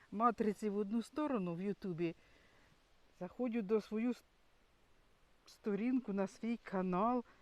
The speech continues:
Тихо, спокійно, помидорчики, помидорчики, усі зайняті, чимось займаються. Ну, понімаю, зде заготовка,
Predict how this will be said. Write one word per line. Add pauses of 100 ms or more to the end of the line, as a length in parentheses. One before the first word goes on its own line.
(580)
Тихо,
спокійно, (500)
помидорчики,
помидорчики, (420)
усі (680)
зайняті,
чимось
займаються.
Ну,
понімаю, (320)
зде
заготовка,